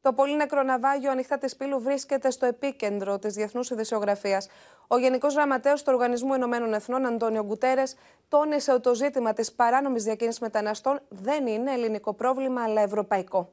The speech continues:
Η Πρωθυπουργός Ιταλίας, Τζόρτζια Μελώνη, ζήτησε στήριξη των μεσογειακών χωρών από τα κράτη του Ευρωπαϊκού Βορρά. «Θα συνεχίσουμε να υποστηρίζουμε τα κράτη της Ευρωπαϊκής Ένωσης στη Μεσόγειο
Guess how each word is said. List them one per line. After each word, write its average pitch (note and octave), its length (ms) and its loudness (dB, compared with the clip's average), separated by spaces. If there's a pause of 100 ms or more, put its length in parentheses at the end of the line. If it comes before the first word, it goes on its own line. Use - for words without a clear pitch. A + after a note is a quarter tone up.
(420)
Η A#3 120 -2
Πρωθυπουργός A#3 580 0
Ιταλίας, B3+ 480 0
Τζόρτζια C#4+ 360 0
Μελώνη, G#3+ 500 -2 (260)
ζήτησε B3+ 440 2
στήριξη A3+ 460 0
των G3 140 -4
μεσογειακών G#3 600 -2
χωρών A3 440 0
από A3+ 200 -2
τα A3 120 0
κράτη C4 320 0
του B3 80 0
Ευρωπαϊκού A3 460 -2
Βορρά. F#3+ 340 0 (400)
«Θα C#4 140 2
συνεχίσουμε C#4+ 500 0
να D#4 60 2
υποστηρίζουμε D4 520 0
τα C4+ 120 0
κράτη D4 280 0
της C4+ 180 -6
Ευρωπαϊκής B3+ 540 -2
Ένωσης C#4+ 320 -2
στη B3+ 140 -2
Μεσόγειο A#3+ 580 0